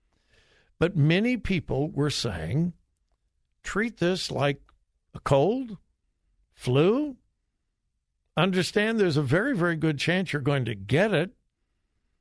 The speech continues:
and build up natural immunity." Many, many, many people were saying that. Many people were saying, "All of this mask wearing is probably gonna make it worse.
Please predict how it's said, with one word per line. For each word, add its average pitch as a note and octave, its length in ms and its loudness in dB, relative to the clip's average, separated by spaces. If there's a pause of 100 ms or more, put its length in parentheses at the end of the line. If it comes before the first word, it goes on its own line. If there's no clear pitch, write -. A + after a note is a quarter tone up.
(480)
and D#3 180 2
build A3+ 280 2
up G3+ 240 -2
natural C3+ 1080 0
immunity." A3 640 -2 (200)
Many, A#3+ 640 0
many, G#3 400 0
many G3+ 280 0
people G#3+ 360 -4
were G3+ 140 -2
saying C#4+ 360 -6
that. G#2 240 -6 (1700)
Many C#4 280 2
people F3+ 320 0
were D3+ 120 2
saying, B2+ 340 -4
"All G#3+ 260 0
of G#3+ 60 0
this E3 220 0
mask F3+ 400 -2
wearing F#3 300 0
is D3+ 120 0
probably C3 300 -2
gonna A#2 180 -2
make A2 180 -4
it F2+ 100 -8
worse. C#3 600 -2